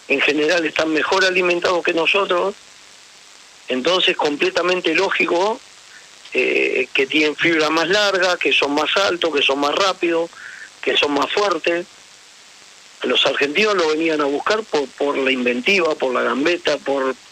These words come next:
porque hacían cosas que, que el otro no esperaba, porque se arreglaban con, con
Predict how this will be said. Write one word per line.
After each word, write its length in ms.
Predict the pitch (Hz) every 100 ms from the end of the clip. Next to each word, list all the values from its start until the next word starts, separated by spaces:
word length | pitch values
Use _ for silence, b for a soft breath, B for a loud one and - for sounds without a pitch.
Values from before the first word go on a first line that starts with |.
| B B B -
porque 260 | 123 123 135
hacían 460 | - 156 147 135 127
cosas 500 | 147 151 - 127 -
que, 420 | 139 135 143 - 127 113 -
que 200 | - 131
el 100 | 143
otro 300 | 151 143 135
no 100 | 131
esperaba, 680 | - 143 185 165 147 139 131 B B - - -
porque 300 | 139 123 139
se 140 | 135 139
arreglaban 720 | 131 139 147 156 147 143 139
con, 260 | 139 139 131
con 400 | - 143 135